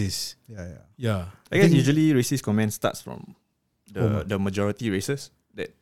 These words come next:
Speaker 2: Oh, yeah, of
Speaker 3: likes to
Speaker 2: course.
Speaker 3: aim at the
Speaker 2: Mm.
Speaker 3: minorities, ah. For, for me, since, uh, I work in the customer service sector in the bank,
Speaker 2: Mm,
Speaker 3: ah,
Speaker 2: mm.
Speaker 3: I have, I have some customers who, who,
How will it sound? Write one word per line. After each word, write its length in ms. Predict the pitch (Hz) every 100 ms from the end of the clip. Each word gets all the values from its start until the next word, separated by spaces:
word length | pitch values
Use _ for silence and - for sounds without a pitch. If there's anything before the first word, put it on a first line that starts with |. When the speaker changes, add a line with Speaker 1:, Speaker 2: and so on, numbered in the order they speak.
| -
Speaker 2:
Oh, 240 | 131 95
yeah, 240 | 117 110
of 80 | 104
Speaker 3:
likes 80 | 113
to 80 | 95
Speaker 2:
course. 80 | 87
Speaker 3:
aim 160 | 104
at 80 | 107
the 320 | 78 60 -
Speaker 2:
Mm. 240 | 139 113 92
Speaker 3:
minorities, 400 | 104 110 120 101
ah. 80 |
For, 160 | 92 135
for 160 | 117 123
me, 240 | 139 131 - _ _
since, 400 | _ - 120 110 -
uh, 320 | 85 76 64 - _ -
I 80 |
work 160 | 104 101
in 80 | 92
the 20 |
customer 300 | 98 - 110
service 180 | 104 101
sector 160 | - 104
in 80 | 95
the 80 | 95
bank, 240 | 104 117
Speaker 2:
Mm, 0 |
Speaker 3:
ah, 80 | 92
Speaker 2:
mm. 240 | 139 120 95 - -
Speaker 3:
I 80 | 110
have, 100 | 117 -
I 80 | 135
have 80 | 139 -
some 240 | 135 127
customers 400 | 123 113 110 117 110
who, 320 | 95 90 95
who, 400 | 110 95 92 92